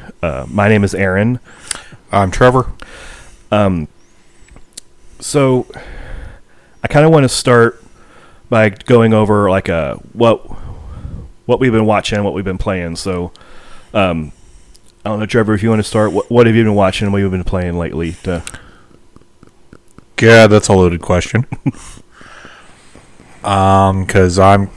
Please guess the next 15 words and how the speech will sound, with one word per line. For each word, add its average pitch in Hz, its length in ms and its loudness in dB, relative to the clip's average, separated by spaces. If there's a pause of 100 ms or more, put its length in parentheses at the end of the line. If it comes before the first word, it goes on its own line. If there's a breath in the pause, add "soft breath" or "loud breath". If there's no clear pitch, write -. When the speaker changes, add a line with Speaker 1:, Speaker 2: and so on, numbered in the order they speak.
Speaker 2:
kinda 104 540 6 (1120)
all 98 240 4
over 98 160 4
the 90 80 2
place. - 640 -4 (1500 loud breath)
S-, - 400 -16 (460)
so, 92 960 2 (720 soft breath)
um, 92 680 -4 (600 soft breath)
Speaker 1:
Anything 113 240 4
in 110 80 2
particular 101 500 0
that's, 98 200 -2
like, 101 260 0
uh, 85 160 -2 (1200 loud breath)
been, 98 500 0